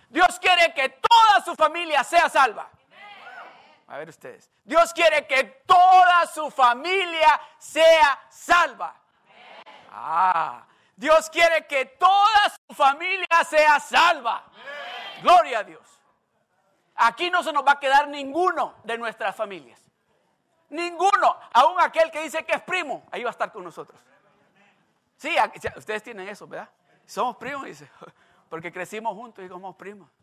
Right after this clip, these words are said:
Pues a él lo vamos a meter también al cielo. Amén. Dice, "Trayendo a la memoria la fe no fingida que hay en ti, la cual habitó primero en tu abuela, Loida,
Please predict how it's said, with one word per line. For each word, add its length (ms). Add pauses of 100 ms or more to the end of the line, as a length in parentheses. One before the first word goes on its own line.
(440)
Pues 140
a 200
él 60
lo 80
vamos 180
a 40
meter 300
también 260
al 100
cielo. 340 (160)
Amén. 420 (2250)
Dice, 300
"Trayendo 500
a 60
la 120
memoria 460
la 180
fe 280
no 180
fingida 520
que 160
hay 260
en 180
ti, 420 (600)
la 220
cual 300
habitó 440
primero 600
en 240
tu 140
abuela, 600
Loida, 640